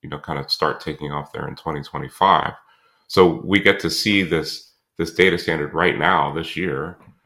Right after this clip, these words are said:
um, that will, uh, that's consistent with and feeds into the U A D redesign coming in twenty twenty-five. So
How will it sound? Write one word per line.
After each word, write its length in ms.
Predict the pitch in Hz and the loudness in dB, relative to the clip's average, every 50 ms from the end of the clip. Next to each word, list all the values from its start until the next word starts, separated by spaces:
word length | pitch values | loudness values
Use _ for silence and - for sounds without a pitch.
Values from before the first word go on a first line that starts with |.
| _ _ _ _ - - | _ _ _ _ -8 -4
um, 560 | - 80 80 78 78 76 76 78 76 71 - - | -2 0 0 0 0 -2 -4 -6 -8 -8 -2 0
that 320 | 85 80 - - 73 73 | 2 2 2 0 -2 -6
will, 600 | 78 80 78 78 78 76 76 76 76 78 - _ _ _ _ _ _ _ _ _ _ - | -6 -4 -2 -2 -2 -2 -2 -4 -6 -8 -14 _ _ _ _ _ _ _ _ _ _ -6
uh, 160 | 80 80 82 | -4 -4 -2
that's 320 | 80 82 82 - - - - - - | -2 -2 -4 -6 -8 -16 -20 -16 -10
consistent 640 | - 85 78 - - 113 104 - - 95 82 73 80 | -8 -6 -4 -2 0 0 0 0 2 0 0 0 0
with 260 | 80 80 78 - - | -2 -2 -2 -2 -4
and 140 | 78 76 - | -8 -10 -10
feeds 340 | - - 85 85 80 69 - - - | -8 -8 -6 -6 -6 -8 -10 -6 -4
into 520 | 92 98 101 90 - - - 76 73 71 | -2 -2 -2 -4 -6 -8 -8 -8 -8 -8
the 80 | - 76 76 | -10 -10 -8
U 160 | 78 78 76 | -6 -6 -6
A 80 | 78 - | -6 -8
D 200 | - - 76 73 | -8 -8 -10 -8
redesign 580 | 76 76 73 73 71 - 76 73 73 73 73 | -8 -10 -12 -12 -12 -10 -8 -8 -8 -8 -12
coming 260 | - - 78 76 76 | -12 -12 -10 -10 -10
in 60 | 76 - | -12 -12
twenty 240 | - - 76 73 | -10 -10 -10 -8
twenty-five. 640 | 73 - 73 71 71 - - 98 98 78 76 76 - | -8 -10 -12 -14 -10 -4 2 4 4 4 4 2 -2
So 280 | - - 90 85 80 | 0 2 2 2 2